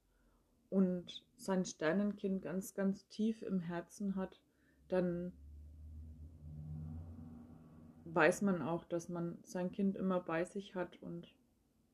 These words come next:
dass das eigene Kind sich mit einem freut, wenn man, wenn's einem gut geht. <clears throat>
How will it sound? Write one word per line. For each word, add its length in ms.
dass 380
das 180
eigene 360
Kind 360
sich 200
mit 180
einem 320
freut, 500
wenn 180
man, 320
wenn's 200
einem 320
gut 260
geht. 320
<clears throat> 60